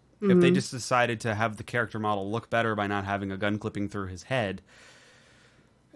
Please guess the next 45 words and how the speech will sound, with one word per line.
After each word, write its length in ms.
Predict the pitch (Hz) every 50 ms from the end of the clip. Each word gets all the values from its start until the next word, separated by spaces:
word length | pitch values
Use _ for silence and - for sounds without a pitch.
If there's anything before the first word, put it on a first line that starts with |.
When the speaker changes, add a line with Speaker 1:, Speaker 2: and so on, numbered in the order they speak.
| - - -
Speaker 1:
and 200 | - 135 120 113
just 100 | 110 113
Speaker 2:
The 80 | 269 262
character 300 | - 269 339 359 359 -
Speaker 1:
getting 80 | 339 311
rid 40 | 233
of 100 | 220 226
the 40 | 240
Speaker 2:
models 160 | 220 190 196
Speaker 1:
gun. 80 | 190 180
Speaker 2:
do 160 | 226 262 262
look 220 | 208 208 202 -
a 40 | 196
lot 280 | 170 165 165 - - 160
better. 440 | 165 156 156 143 131 147 147 - - _ _ - - -
Speaker 1:
So 260 | - - 147 143 131
that's 180 | 139 156 151 -
what 60 | 165
I 40 | 147
mean. 140 | 143 131 120
Like, 100 | 117 107 104
maybe 220 | 123 123 127 127
the 120 | 120 123 113
gun 200 | 120 117 113 113
was 100 | 107 -
clipping 360 | - - 123 - 117 110 104
through 280 | - 113 110 107 104
a 40 | 101
piece 180 | 95 107 98 110
of 60 | 104
clothing 320 | - 143 151 151 143 127
or 60 | 113 104
clipping 300 | - 117 101 - 104 98
through 240 | - 101 98 92 92 92 - - -
a, 60 | 113
a 20 |
limb 360 | 113 113 135 139 135 135 135 107
or 160 | 71 92 92
a 40 | -
head, 320 | - - 139 139 131 123
and 100 | 123 113
they 100 | 107 110
just 180 | 104 113 110 -
decided 400 | 117 104 - 110 104 107 104 98
to 460 | - - 104 98 98 95 95 92 90